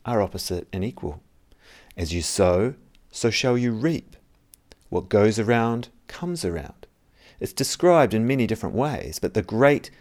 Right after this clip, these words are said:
law of karma affects every aspect of our lives. And the supreme lords of karma are the great beings who ensure that this great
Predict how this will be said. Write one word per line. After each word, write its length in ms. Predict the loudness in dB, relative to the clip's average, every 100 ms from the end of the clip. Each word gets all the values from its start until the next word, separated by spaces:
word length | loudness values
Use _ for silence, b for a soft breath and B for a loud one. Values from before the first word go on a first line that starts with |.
| b
law 640 | -6 2 6 8 8 6 0
of 160 | -6 -10
karma 540 | -8 -4 -2 -4 -8 -14 _ _ _ _
affects 460 | -6 -2 -2 -6 -16 _
every 420 | 2 2 2 0 0
aspect 520 | -4 -6 -8 -8 -16 _ _ _
of 120 | -2
our 160 | -2 0
lives. 540 | 0 -2 -4 -10 -18 -20 B B B B
And 340 | 2 4 4 0 B -2
the 80 | -2
supreme 880 | 0 -2 -2 0 2 4 2 4 6
lords 340 | 8 8 4
of 140 | -4
karma 480 | -6 -6 -6 -8 -10 -16 _ _ _ -16 -4
are 100 | -2
the 80 | 0
great 400 | 4 4 4 2
beings 560 | 2 2 0 -4 -10 b b _
who 160 | 0
ensure 580 | 0 0 -2 2 4 4
that 180 | 2 0
this 280 | -2 -2 -6 b b b
great 380 | 0 2 2 -2